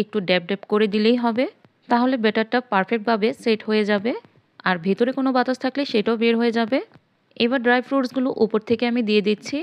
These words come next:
আপনারা একটা কাজ করবেন, এই ড্রাই ফ্রুটস দেওয়ার পর আমি যেমন কাঠি দিয়ে একটু মিশিয়ে দিয়েছি, এই কাজটা করবেন না। just ড্রাই ফ্রুটসটা উপর থেকে ছড়িয়ে দিলেই হবে। এইভাবে কাঠি দিয়ে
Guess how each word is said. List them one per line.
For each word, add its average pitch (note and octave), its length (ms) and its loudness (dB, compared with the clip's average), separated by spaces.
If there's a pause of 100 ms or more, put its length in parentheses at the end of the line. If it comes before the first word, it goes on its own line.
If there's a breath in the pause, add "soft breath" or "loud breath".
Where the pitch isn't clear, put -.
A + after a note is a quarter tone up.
(500)
আপনারা A#3+ 360 0 (180)
একটা B3+ 180 -2
কাজ G#3+ 180 0 (120)
করবেন, G#3 260 0 (140)
এই A3+ 120 2
ড্রাই G3 220 2
ফ্রুটস A#3+ 320 -6
দেওয়ার G3+ 280 2
পর G#3+ 100 2 (160)
আমি G3+ 120 0 (100)
যেমন A3 160 0 (100)
কাঠি G3+ 280 0
দিয়ে A3 120 2 (120)
একটু G#3 240 -8
মিশিয়ে F#3 340 -2
দিয়েছি, G#3 260 -2 (140)
এই G3 60 0
কাজটা G#3 360 -6
করবেন G3+ 360 -2
না। G#3+ 60 0 (400)
just A#3+ 240 0 (100)
ড্রাই G#3 220 4
ফ্রুটসটা A3+ 320 -2 (100)
উপর G#3+ 220 -2
থেকে A#3 220 2
ছড়িয়ে A#3 320 2
দিলেই A#3 320 2
হবে। B3 180 0 (160)
এইভাবে B3 340 -2
কাঠি A#3+ 220 0
দিয়ে A#3+ 220 2